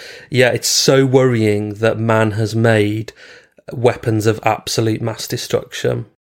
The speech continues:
The exact composition of Novichok is not widely known, but it's believed to be purposely made from a combination of chemical compounds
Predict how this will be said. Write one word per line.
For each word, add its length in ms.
The 180
exact 420
composition 640
of 100
Novichok 580
is 100
not 220
widely 420
known, 400
but 280
it's 140
believed 360
to 80
be 100
purposely 500
made 300
from 160
a 60
combination 560
of 100
chemical 340
compounds 760